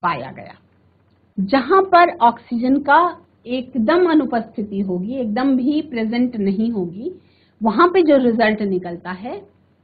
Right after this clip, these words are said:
वो ethanol और carbon dioxide और एनर्जी बनाता है। जहां पर ऑक्सीजन के अभाव में श्वसन की प्रक्रिया होगी वहां पे lactic acid बनाएगा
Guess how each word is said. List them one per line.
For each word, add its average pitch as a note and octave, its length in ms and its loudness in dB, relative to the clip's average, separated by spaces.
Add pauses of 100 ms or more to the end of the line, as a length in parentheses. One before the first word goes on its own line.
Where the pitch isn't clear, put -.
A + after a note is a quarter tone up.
(140)
वो A#3 280 -2
ethanol C#4 640 -2
और B3 160 4
carbon G#3+ 460 0
dioxide A3+ 680 2 (200)
और B3+ 340 6
एनर्जी G#3+ 440 -2
बनाता E3 420 -10
है। F3+ 220 -20 (880)
जहां C#4+ 200 2
पर F#4+ 200 6
ऑक्सीजन D4+ 460 4
के E4 60 0
अभाव G#3 520 -2
में B3+ 160 0
श्वसन F#3+ 380 -8
की F#3 100 -8
प्रक्रिया F3+ 500 -12
होगी F#3+ 380 -12 (480)
वहां A3 220 0
पे B3+ 260 2 (380)
lactic G#3+ 720 2
acid A#3 360 4
बनाएगा G3 500 4